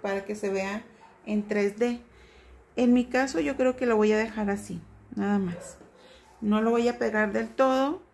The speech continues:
Voy a ponerlo aquí en el centro porque ya tiene un, eh, le puse dos cartulinas abajo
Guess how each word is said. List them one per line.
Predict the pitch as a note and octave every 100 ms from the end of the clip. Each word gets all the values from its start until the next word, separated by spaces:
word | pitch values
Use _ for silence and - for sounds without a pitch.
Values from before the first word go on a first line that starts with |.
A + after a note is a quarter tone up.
| _ _ _ A3+
Voy | G#3+ G#3+
a | G#3
ponerlo | A3 G#3 G3+ G#3
aquí | G#3 G#3
en | G#3
el | A3
centro | - B3 A#3+ A#3 A3+ C4+ - - _ _ _
porque | - G#3+ A#3
ya | A3 G#3+
tiene | A#3 A3+ A#3
un, | A#3 A3+ - -
eh, | G#3 G3+ G3 F#3 F3+ E3+ E3+ -
le | G#3 G3
puse | G3+ G3+ G#3+ A3 A#3 - - - _ _
dos | - G#3 G3+ G#3 - -
cartulinas | A3+ A3+ G#3+ G#3 G#3 F#3 F3 - -
abajo | F#3+ F#3+ F#3+